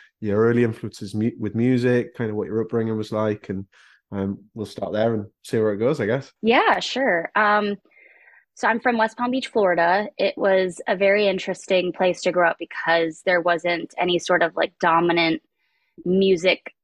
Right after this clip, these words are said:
Speaker 2: scene that, that, um, was everybody's favorite. It was just, like, all different genres. So my, I grew up hearing a lot of country music 'cause my family loved country music,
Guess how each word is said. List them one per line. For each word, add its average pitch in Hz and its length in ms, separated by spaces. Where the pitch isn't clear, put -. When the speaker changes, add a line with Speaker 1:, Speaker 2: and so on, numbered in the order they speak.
Speaker 2:
scene 180 560
that, 165 300
that, 165 320
um, - 440
was 170 640
everybody's 185 520
favorite. 175 480
It 190 100
was 175 180
just, - 280
like, - 240
all 214 420
different 185 340
genres. 160 480
So 180 200
my, 170 240
I 190 100
grew 208 160
up 190 200
hearing 190 420
a 190 60
lot 196 220
of 196 80
country 208 400
music 196 440
'cause 180 200
my 160 100
family 180 420
loved 170 300
country 175 320
music, 170 480